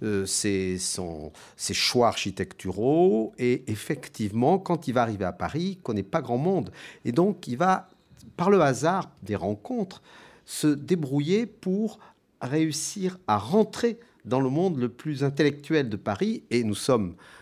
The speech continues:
dans les années, d'abord, avant la guerre de quatorze, il est à Paris. Et il y est, il y passe, il reste pas. Et quand il revient,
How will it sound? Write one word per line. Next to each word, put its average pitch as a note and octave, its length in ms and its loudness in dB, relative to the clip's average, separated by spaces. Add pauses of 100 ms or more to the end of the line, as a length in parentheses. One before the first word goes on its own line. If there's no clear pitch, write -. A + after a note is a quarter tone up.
(140)
dans A2 220 2
les A2 180 2
années, G2+ 220 2
d'abord, G#2 440 2
avant A2+ 240 2
la A2+ 120 2
guerre G2+ 120 0
de - 40 -8
quatorze, F#2 520 -2
il E2+ 120 -12
est - 20 -10
à E2+ 80 -12
Paris. C3+ 520 -10 (420)
Et C#3 220 -4
il F#2+ 180 -6
y F#2+ 80 -2
est, G2 260 -6
il D#2 140 -16
y D#2 40 -16
passe, - 380 -4
il C#2 100 -16
reste F#2 320 -10
pas. F2 300 -2 (180)
Et F#2 80 -10
quand A#2+ 340 -2
il G2+ 100 -2
revient, A#2+ 500 2